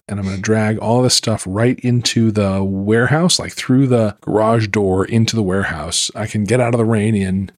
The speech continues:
everything that matters, I can get out of the rain in probably five minutes if it gets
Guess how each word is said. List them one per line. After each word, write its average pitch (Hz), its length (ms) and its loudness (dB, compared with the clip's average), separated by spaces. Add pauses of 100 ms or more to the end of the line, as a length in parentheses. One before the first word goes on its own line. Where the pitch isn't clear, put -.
(140)
everything 127 220 0
that 104 100 -4
matters, - 540 -4
I 107 80 -6
can 123 100 2
get 113 140 2
out 101 40 0
of 104 60 0
the 101 60 2
rain 98 240 0
in 95 120 0
probably 101 420 0
five - 360 -6
minutes - 400 -8
if - 120 -14
it 131 80 -16
gets - 340 0